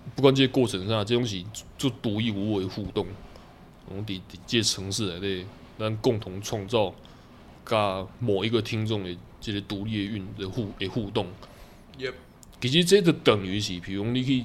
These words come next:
Speaker 1: 间酒吧内底，你甲一个陌生人聊天，那是同款的意思，你知道？这是伫，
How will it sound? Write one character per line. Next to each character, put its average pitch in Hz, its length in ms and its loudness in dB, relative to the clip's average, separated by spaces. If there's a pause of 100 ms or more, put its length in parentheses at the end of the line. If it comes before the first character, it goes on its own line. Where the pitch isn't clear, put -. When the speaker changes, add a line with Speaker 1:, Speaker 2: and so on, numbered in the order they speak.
Speaker 1:
间 95 800 -12 (140)
酒 87 180 -6
吧 95 260 -2
内 90 220 -6
底， 92 80 -12 (220)
你 107 100 -10
甲 120 80 2
一 110 40 2
个 95 120 -6
陌 107 160 -2
生 104 180 -6
人 90 140 -6
聊 85 180 -6
天， 90 220 -8 (580)
那 151 60 6
是 143 100 6
同 92 140 -4
款 113 140 0
的 110 40 -4
意 113 140 -6
思， 92 140 -12
你 87 160 -10
知 92 60 -10
道？ 87 60 -8 (120)
这 139 100 0
是 131 100 -2
伫， 98 120 -4